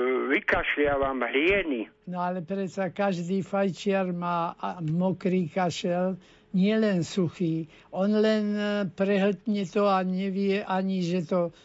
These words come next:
Speaker 2: m, do hrdla sa mu dostalo tie hlieny a on to potom prehltal. Len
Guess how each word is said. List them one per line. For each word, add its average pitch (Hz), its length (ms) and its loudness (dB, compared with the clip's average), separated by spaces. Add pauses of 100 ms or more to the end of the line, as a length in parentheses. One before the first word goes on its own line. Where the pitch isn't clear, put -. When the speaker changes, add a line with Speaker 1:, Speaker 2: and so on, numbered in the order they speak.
(160)
Speaker 2:
m, 190 200 -4
do 185 200 4
hrdla 190 380 2
sa 196 180 -2
mu 180 160 -4
dostalo 180 560 -2
tie 165 280 -2
hlieny 170 360 -4
a 160 100 -4
on 170 120 -6
to 175 160 -4
potom 165 340 -2
prehltal. 151 640 -2 (380)
Len 190 540 2